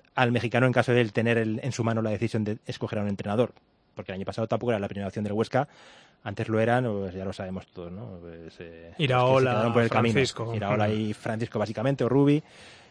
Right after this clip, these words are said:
Speaker 1: En fin, que ni para el propio Martín González, interpreto yo, hubiese sido una Chambriz nunca una primera opción de un banquillo.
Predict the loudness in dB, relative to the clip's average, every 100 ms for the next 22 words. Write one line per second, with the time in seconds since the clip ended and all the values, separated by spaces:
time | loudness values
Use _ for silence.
0 | -20 -14 -8 -2 0 4 4 6 6 6
1 | 6 6 6 6 6 8 6 6 0 0
2 | 0 2 4 6 4 0 _ -2 -2 -2
3 | -4 -4 -4 -4 -4 -4 -8 -2 4 6
4 | 6 4 4 0 0 0 -2 -4 -6 -8
5 | -6 -6 -8 -10